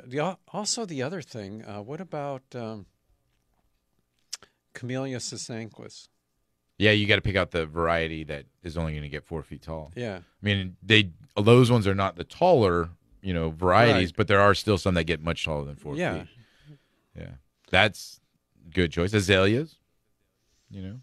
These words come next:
Speaker 2: azaleas will do well too there then. Um,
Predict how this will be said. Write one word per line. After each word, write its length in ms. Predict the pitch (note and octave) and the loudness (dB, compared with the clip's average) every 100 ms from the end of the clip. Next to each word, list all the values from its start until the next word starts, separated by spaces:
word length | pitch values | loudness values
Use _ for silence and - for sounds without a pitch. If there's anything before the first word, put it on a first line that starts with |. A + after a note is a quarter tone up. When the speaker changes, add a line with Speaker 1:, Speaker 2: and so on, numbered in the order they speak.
| - | -14
Speaker 2:
azaleas 500 | F2+ F#2 F#2+ F#2+ F#2 | -4 2 2 2 0
will 100 | F#2 | -6
do 260 | F2+ F#2 E2+ | -4 -6 -6
well 220 | E2+ F2 F2 | -6 -4 -4
too 200 | - F2+ | -4 -4
there 260 | F2 F#2+ A#2 | -2 -6 -8
then. 280 | F2+ F2+ A#2 _ _ _ _ _ _ _ - | -4 -4 -6 _ _ _ _ _ _ _ -2
Um, 680 | E2+ E2+ E2 D#2+ D#2 D2+ | 2 2 2 0 -4 -10